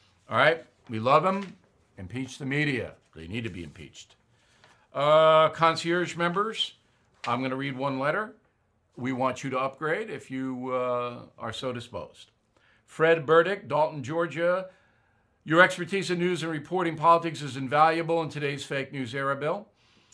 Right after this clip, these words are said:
I've had several political questions and appreciate the rapid personal response I receive from you. An informed voter is required in this republic to keep, and you keep us informed.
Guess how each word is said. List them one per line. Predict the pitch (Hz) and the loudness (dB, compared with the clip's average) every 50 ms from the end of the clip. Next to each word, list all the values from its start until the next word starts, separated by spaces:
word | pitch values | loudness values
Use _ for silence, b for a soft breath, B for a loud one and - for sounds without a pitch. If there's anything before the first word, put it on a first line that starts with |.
| b b b | b b b
I've | 123 120 | -2 0
had | 139 135 127 | 0 0 0
several | - 151 151 147 151 151 147 | 0 -2 -2 0 0 -2 -4
political | 139 139 151 147 147 - 147 143 | -2 -2 -2 -2 -2 -2 -6 -4
questions | - 156 151 147 147 - 165 156 143 | 0 2 2 2 0 -2 -8 -8 -8
and | 143 131 | -8 -8
appreciate | 127 123 - 143 143 120 147 147 143 143 | -8 -8 -8 -8 -8 -6 -6 -6 -6 -6
the | 143 | -4
rapid | 131 135 139 147 147 147 127 - | -2 0 2 2 0 0 -4 -10
personal | - 151 151 147 - 151 147 143 | -8 -8 -6 -6 -6 -8 -8 -8
response | 143 143 - 139 139 143 139 139 | -8 -6 -4 -2 -2 -2 -2 -4
I | 120 113 | -4 -4
receive | 120 123 127 117 - - 143 139 127 | -4 -6 -8 -10 -10 -8 -8 -10 -8
from | - 135 127 | -8 -8 -6
you. | 131 147 185 220 226 - b b b b b b b b b b | -4 -4 -4 -4 -6 -10 b b b b b b b b b b
An | - 107 | -12 -12
informed | 101 - - 139 147 147 143 127 | -12 -8 -6 -4 -2 -2 0 0
voter | 143 151 160 165 160 151 | 0 0 2 0 0 -2
is | 120 107 | -4 -8
required | 120 117 - 143 147 151 160 156 | -10 -8 -4 0 2 4 4 2
in | 147 139 135 | 0 -2 -6
this | 135 120 - | -6 -8 -10
republic | 135 117 - 147 156 156 170 147 | -12 -6 -2 0 0 0 -2 -8
to | 135 113 | -12 -16
keep, | - - 135 139 139 - _ b b b b b | -12 -10 -10 -10 -10 -12 _ b b b b b
and | 107 104 | -6 -4
you | 123 143 | -4 -4
keep | 139 143 - 139 - 123 | -4 -6 -8 -10 -8 -8
us | 113 107 - | -8 -8 -10
informed. | 104 95 - - 80 69 - | -12 -16 -16 -18 -20 -20 -20